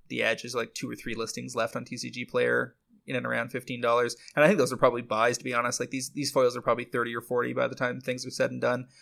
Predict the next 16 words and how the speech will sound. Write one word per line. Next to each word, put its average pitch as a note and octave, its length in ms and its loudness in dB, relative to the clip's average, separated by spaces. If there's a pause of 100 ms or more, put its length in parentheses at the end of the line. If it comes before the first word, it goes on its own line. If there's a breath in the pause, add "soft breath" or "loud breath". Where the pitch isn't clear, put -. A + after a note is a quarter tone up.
(140 soft breath)
This C3+ 100 -2
is C3 140 -6
not A#2+ 360 2
gonna B2 140 0
be B2 120 0
on A#2+ 120 0
Wizards' B2 300 -6
radar A#2+ 280 2
to A#2+ 60 -2
reprint D#3+ 420 0
anytime C#3+ 360 0
soon. C3 480 -4 (360 soft breath)
It's A#2+ 140 -8
a B2 60 -6
very A#2+ 300 0
specific - 540 -2